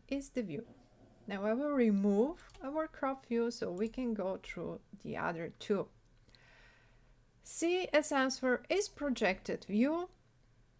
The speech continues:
This view type is projecting auxiliary based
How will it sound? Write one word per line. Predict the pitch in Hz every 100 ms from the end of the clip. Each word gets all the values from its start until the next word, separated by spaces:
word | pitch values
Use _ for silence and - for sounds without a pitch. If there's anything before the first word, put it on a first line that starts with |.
| _ _ _ _ _ - -
This | 294 320 330 - - - _ _ _ _ - - -
view | 233 262 285
type | - 262 247 247 - -
is | 339 349
projecting | - 302 262 - 247 240 - - 208 214 220 - _ - - -
auxiliary | 311 - 302 277 269 262 262 254 - 185 -
based | 233 247 254 -